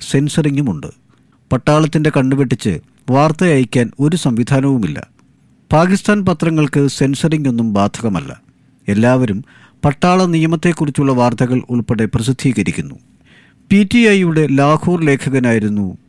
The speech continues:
വി പി ആർ അന്ന്. വാർത്ത എങ്ങനെ ഇന്ത്യയിലേക്ക് എത്തിക്കുമെന്ന് ആലോചിച്ച് അധികം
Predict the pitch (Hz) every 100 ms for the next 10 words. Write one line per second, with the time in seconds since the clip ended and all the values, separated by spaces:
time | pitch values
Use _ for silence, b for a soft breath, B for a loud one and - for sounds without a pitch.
0 | 117 127 123 131 120 110 - 104 92 80
1 | - _ _ b b b b 113 123 147
2 | - 151 - 131 131 143 151 131 123 123
3 | 143 147 147 - 123 135 120 131 123 120
4 | - 117 120 123 107 - 98 78 _ -
5 | 143 170 180